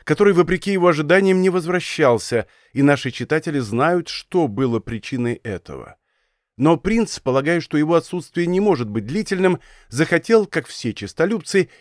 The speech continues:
испытать свои силы и счастье,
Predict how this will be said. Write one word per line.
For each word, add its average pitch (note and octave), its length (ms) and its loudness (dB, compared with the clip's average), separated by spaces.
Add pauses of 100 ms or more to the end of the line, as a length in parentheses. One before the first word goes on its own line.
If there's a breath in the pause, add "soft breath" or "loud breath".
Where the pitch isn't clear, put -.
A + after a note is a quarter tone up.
(120 soft breath)
испытать F#3 760 -2
свои A#2 280 -4
силы F3 420 -6
и D3+ 180 -8
счастье, A#2+ 800 -2